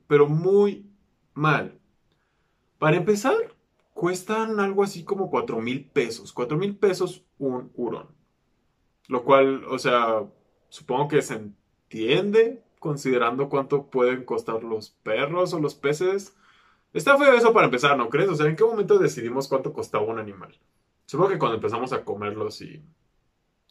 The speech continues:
y venderlos para hacer comida. Pero es distinto, ¿no? Por ejemplo, no te cuesta igual un puerco en la carnicería completo a que si compras un puerco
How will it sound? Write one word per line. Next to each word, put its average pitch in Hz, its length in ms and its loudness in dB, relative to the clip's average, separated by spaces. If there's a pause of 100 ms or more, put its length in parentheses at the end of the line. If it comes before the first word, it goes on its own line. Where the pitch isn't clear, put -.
(400)
y 113 120 -4
venderlos 107 460 -2
para 107 200 -6
hacer 110 200 -8
comida. 107 400 -12 (720)
Pero 131 160 0
es 170 80 -2
distinto, 156 420 -6
¿no? 139 220 -4
Por 139 100 0
ejemplo, 123 260 0 (280)
no 139 120 0
te 170 120 -2
cuesta 160 240 0
igual 117 340 2
un 113 260 -6 (280)
puerco 117 480 2
en 107 320 -10
la 104 120 -12
carnicería 110 680 -2
completo 156 420 0
a 117 140 -4
que - 80 -16
si - 80 -14
compras 113 320 -4
un 107 140 -12
puerco 113 580 -2